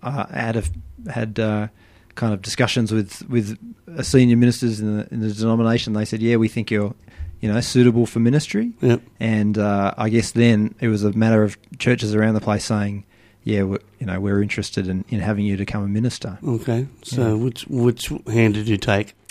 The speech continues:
Speaker 1: I took, uh, the hand of the branch.
Speaker 2: The branch.
Speaker 1: <laughs> Yeah, that's right. So, uh, they've been around, uh, uh, for, as a church for about, I think, ten or fifteen years.
Speaker 2: Hmm.
Speaker 1: I'm still new, so I'm still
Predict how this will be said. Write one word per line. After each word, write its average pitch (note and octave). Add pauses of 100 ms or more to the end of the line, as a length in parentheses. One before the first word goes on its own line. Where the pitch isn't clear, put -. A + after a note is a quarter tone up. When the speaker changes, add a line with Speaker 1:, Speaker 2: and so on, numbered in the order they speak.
Speaker 1:
I A#2+
took, -
uh, B2
the A#2
hand C3
of A2
the A#2+
branch. B2+
Speaker 2:
The A#2+
branch. B2
Speaker 1:
<laughs> -
Yeah, F3
that's -
right. A#2 (140)
So, A#2
uh, A#2+
they've D3
been A#3
around, F3+
uh, - (440)
uh, A#2+ (200)
for, A2+ (220)
as B2
a A#2+
church G3+
for A2+
about, G#2+ (100)
I A#2+
think, C3+
ten C3
or A2+
fifteen A2
years. G2+
Speaker 2:
Hmm. F#2+
Speaker 1:
I'm A2
still A#2
new, A#2
so A#2+
I'm A2
still A2+